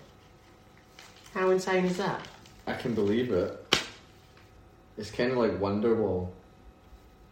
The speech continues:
Speaker 1: But it's more popular than Wonderwall, apparently.
Speaker 2: Because, I guess, yeah. Well, every day I recognise what's deceased and what's alive.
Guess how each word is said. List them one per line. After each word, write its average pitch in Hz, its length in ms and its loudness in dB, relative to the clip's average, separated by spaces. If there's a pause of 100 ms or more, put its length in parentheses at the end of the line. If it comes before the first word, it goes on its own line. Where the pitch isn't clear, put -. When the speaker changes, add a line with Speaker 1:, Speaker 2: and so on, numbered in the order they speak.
(460)
Speaker 1:
But 147 140 -2
it's 139 120 -2
more 160 220 10
popular 175 400 4
than 120 80 0
Wonderwall, - 440 -6 (100)
apparently. 117 140 -4
Speaker 2:
Because, 123 540 4 (680)
I 101 140 -6
guess, 101 420 -6
yeah. 98 140 -6 (1600)
Well, 131 540 6 (260)
every 123 220 4
day 117 200 6
I 107 40 8
recognise 107 960 2 (260)
what's 113 240 0
deceased 101 480 -6
and 98 80 -4
what's 98 240 -4
alive. 95 500 -2